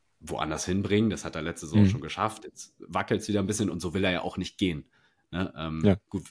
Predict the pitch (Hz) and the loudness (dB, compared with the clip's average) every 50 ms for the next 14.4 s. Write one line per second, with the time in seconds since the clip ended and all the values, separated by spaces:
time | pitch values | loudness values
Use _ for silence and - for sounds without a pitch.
0 | - - 95 90 85 95 113 139 - - - - _ - 101 90 90 98 95 95 | -12 -8 -6 -2 2 2 2 2 0 -4 -16 -20 _ -10 -8 -4 -2 0 2 2
1 | 107 139 165 160 - 175 175 - - - 95 90 98 98 95 92 - - - - | 2 2 2 2 0 -2 -2 -2 -4 -2 2 4 4 4 4 0 -4 -10 -20 -20
2 | - - _ _ _ _ _ _ - 78 - - 82 82 80 - - 76 - 76 | -20 -20 _ _ _ _ _ _ -8 -8 -6 -4 -2 -2 -2 -2 -2 -2 -2 -2
3 | 76 - - 85 85 82 76 - 78 85 - - 85 80 - - 78 76 73 76 | -2 -2 -2 0 0 -2 -2 -2 -4 -4 -4 -4 -4 -4 -4 -2 -2 -2 -2 -2
4 | 73 - 67 67 67 69 67 65 - - - _ _ _ _ _ _ _ _ _ | -2 -2 -4 -4 -4 -4 -6 -8 -10 -12 -14 _ _ _ _ _ _ _ _ _
5 | _ _ _ 87 90 90 85 - 95 85 73 73 71 78 80 78 78 - 78 67 | _ _ _ 0 0 2 2 2 2 2 2 0 0 0 0 0 0 0 -2 -2
6 | 69 - 82 78 - 78 71 - - 71 - - - - - 53 - - 58 - | 0 0 -2 -2 -2 -2 -4 -2 -2 -2 -4 -4 -6 -6 -6 -6 -6 -8 -10 -12
7 | - - - - - - - - - - - - - _ _ _ _ _ _ _ | -12 -14 -14 -14 -12 -12 -12 -12 -14 -16 -20 -20 -20 _ _ _ _ _ _ _
8 | _ _ _ _ _ _ _ _ - 156 139 117 110 95 - 107 - 113 107 104 | _ _ _ _ _ _ _ _ -2 0 0 0 0 0 -2 2 4 6 6 6
9 | 95 107 120 113 - 123 113 107 107 107 - 127 117 117 131 123 - 147 131 - | 6 6 4 4 6 6 8 8 8 8 6 6 4 6 4 4 6 4 4 6
10 | - 185 156 - - 98 90 - 98 92 101 98 - 123 117 113 - 117 110 101 | 6 4 4 4 4 2 2 2 0 0 2 2 4 4 4 4 2 2 2 2
11 | - - 120 117 117 117 117 113 107 107 110 110 110 - 76 113 104 101 - - | 2 4 6 6 6 6 8 8 8 8 8 6 6 6 6 6 6 6 4 0
12 | - - - - 151 175 247 - - - - - 143 139 - - 156 143 135 143 | -6 -4 2 4 4 6 6 4 0 0 4 6 6 6 6 4 2 2 4 6
13 | 135 127 123 131 143 170 165 143 135 135 147 135 135 135 135 123 117 120 127 143 | 6 8 8 8 8 8 8 8 8 8 6 4 4 6 6 6 6 6 6 6
14 | - - 170 139 160 170 - | 6 6 4 6 6 4 4